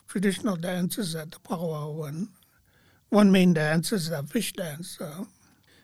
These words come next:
and it mimics the movement of the sturgeon up the river to spawn.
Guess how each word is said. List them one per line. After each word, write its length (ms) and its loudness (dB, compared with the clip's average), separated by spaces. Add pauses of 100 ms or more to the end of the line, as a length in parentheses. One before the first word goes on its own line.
(120)
and 140 0
it 120 -2
mimics 540 2
the 380 -4
movement 560 4
of 120 -6
the 60 -12
sturgeon 560 -6
up 220 -12
the 100 -10
river 360 -8
to 200 -10
spawn. 600 -10